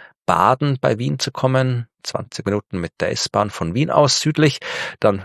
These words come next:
ist man im Baden und im Cinema Paradiso, dem wunderschönen Kino im Baden mit angeschlossenem Lokal, wird am dreißigsten Juni der Asteroidentag gefeiert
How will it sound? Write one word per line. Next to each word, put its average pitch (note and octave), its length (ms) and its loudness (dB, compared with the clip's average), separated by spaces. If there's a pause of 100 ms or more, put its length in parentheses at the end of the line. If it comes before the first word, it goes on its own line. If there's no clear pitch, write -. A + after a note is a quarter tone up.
ist - 160 -2
man G#2 140 2
im F#2 180 -4
Baden C3 400 2
und G2+ 220 -4
im F#2+ 120 -2
Cinema C#3+ 520 4
Paradiso, B2 640 0
dem E2 260 -4
wunderschönen A2 640 -2
Kino B2+ 320 -2
im D#2+ 160 -6
Baden A2 460 0
mit - 260 -4
angeschlossenem F#2+ 920 -6
Lokal, G#2 540 2 (420)
wird B2 680 0
am G2 240 -2
dreißigsten - 720 -2
Juni B2+ 320 0
der G#2+ 160 4
Asteroidentag - 1300 0
gefeiert F#2 640 0